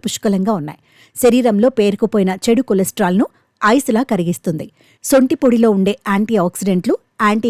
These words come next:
ఇన్ఫ్లమేటరీ గుణాలు ఇమ్యూనిటీ పెంచడంతో పాటుగా నొప్పులు, వాపుల నుండి ఉపశమనం కలిగిస్తాయి.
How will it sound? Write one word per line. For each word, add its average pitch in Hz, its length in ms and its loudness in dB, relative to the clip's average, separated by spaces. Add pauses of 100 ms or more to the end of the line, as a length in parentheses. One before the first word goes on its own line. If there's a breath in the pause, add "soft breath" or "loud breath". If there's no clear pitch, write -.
ఇన్ఫ్లమేటరీ 220 600 0
గుణాలు 175 320 0 (380 soft breath)
ఇమ్యూనిటీ 254 540 2
పెంచడంతో 196 460 0 (100)
పాటుగా 175 320 0 (260)
నొప్పులు, 226 360 0 (220)
వాపుల 190 340 0 (100)
నుండి 180 200 0 (380 soft breath)
ఉపశమనం 240 600 0
కలిగిస్తాయి. 170 500 -6